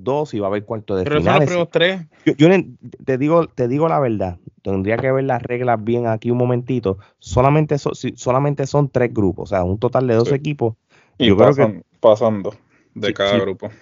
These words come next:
Speaker 1: si pasan dos de ca-, cada grupo, Puerto Rico está bien apretado.
Speaker 3: Puerto
Speaker 1: Puerto Rico
Speaker 3: Rico,
Speaker 1: está
Speaker 3: Puerto
Speaker 1: bien
Speaker 3: Rico va,
Speaker 1: apretado.
Speaker 3: Puerto Rico va a llegar primero. O sea, tú tranquilo,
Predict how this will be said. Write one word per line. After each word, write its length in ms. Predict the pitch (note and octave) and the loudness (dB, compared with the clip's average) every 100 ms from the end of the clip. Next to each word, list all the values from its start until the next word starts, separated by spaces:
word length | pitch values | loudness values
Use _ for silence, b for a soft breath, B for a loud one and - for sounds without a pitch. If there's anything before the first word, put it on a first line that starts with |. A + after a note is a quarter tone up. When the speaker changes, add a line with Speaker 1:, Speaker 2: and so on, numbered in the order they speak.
| _ | _
Speaker 1:
si 140 | A2+ | -10
pasan 400 | E2 F#2 A2+ C#3 | -6 -4 -2 -2
dos 160 | C3+ D3 | -2 0
de 140 | D3+ | 0
ca-, 120 | D3 | -2
cada 320 | - D3+ D3+ D#3 | -4 -4 -2 0
grupo, 460 | D#3+ A#2+ F#2 F2+ - _ _ _ _ _ _ | 2 2 0 -6 -8 _ _ _ _ _ _
Puerto 300 | - F2+ G#2 | -10 -4 -2
Rico 300 | F2 F2 F2 B2+ | -2 -2 -2 -4
está 260 | - F#2 | -4 -12
bien 240 | F2+ D#2+ D#2+ | -10 -6 -8
apretado. 640 | F2 B2 A2+ E2+ F3+ C#3+ _ _ _ _ _ _ _ _ _ _ _ _ | -4 -4 -4 -4 -4 -6 _ _ _ _ _ _ _ _ _ _ _ _
Speaker 3:
Puerto 220 | - G#2+ | -20 -12
Speaker 1:
Puerto 240 | - - - | -10 -8 -8
Rico 220 | E2+ C3 | -4 0
Speaker 3:
Rico, 120 | G2+ | 0
Speaker 1:
está 220 | G2 F2+ | 0 -2
Speaker 3:
Puerto 320 | A#2 G2+ G2+ G2 | -4 -8 -4 -2
Speaker 1:
bien 120 | F#2 | 0
Speaker 3:
Rico 140 | F2+ G2+ | 0 2
va, 0 | |
Speaker 1:
apretado. 440 | G2+ G2+ G2 - - _ | 2 2 -2 -4 -12 _
Speaker 3:
Puerto 320 | - F#2 - | -10 -8 -6
Rico 220 | F#2 G2 G2+ | -6 -4 -2
va 80 | |
a 20 | G2 | 0
llegar 300 | F#2+ F#2+ - | -2 -4 -4
primero. 480 | G2 F2+ F2 - - - - - - - | -6 -6 -8 -12 -16 -20 -18 -18 -20 -20
O 40 | - | -20
sea, 160 | - - - b b _ | -20 -20 -20 b b _
tú 80 | - | -20
tranquilo, 600 | - F2+ F2 - F2+ F2+ | -12 -6 -6 -6 -8 -10